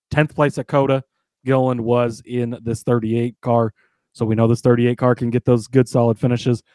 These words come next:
He had a fourth place last year at Indy Road Course and a sixteenth last year at cota as well. So Gilliland had some good, solid runs in those. He was running really good at Watkins Glen last year as well, uh, before he had a mechanical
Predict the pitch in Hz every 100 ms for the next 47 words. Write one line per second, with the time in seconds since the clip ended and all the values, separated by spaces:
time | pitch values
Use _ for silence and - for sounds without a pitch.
0 | _ _ - 131 107 - 139 143 - 139
1 | 123 131 127 120 127 120 120 120 120 120
2 | 113 - 120 117 - _ _ _ 117 113
3 | 131 - 135 139 127 117 110 - 117 107
4 | - 127 117 107 101 117 120 90 - _
5 | _ - 120 113 143 147 139 139 117 127
6 | - 123 135 - 131 127 117 127 123 127
7 | 127 127 127 127 135 135 160 131 135 123
8 | 131 131 120 104 135 143 139 135 - 139
9 | 127 120 131 131 131 _ _ _ _ -
10 | 117 113 135 123 117 107 127 123 120 113